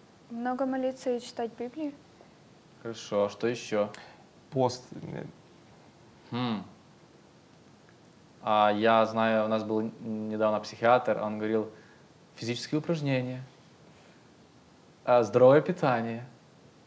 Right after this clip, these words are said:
Speaker 2: семь благодарностей проговаривать каждый день, за что ты благодарен. Ой, очень много.
Speaker 3: Хороший сон.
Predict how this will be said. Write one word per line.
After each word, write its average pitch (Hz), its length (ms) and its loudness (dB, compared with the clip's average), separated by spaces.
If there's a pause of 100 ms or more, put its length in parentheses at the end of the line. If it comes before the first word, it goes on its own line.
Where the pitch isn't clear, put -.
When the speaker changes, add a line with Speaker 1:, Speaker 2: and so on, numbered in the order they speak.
(500)
Speaker 2:
семь 143 460 4
благодарностей 131 760 6
проговаривать 123 640 8
каждый 123 320 2
день, 120 360 0
за 123 120 -2
что - 120 -2
ты 123 100 -4
благодарен. 117 640 2
Ой, 123 200 2
очень 143 300 0
много. 160 300 -2
Speaker 3:
Хороший 127 380 -2
сон. 143 240 -6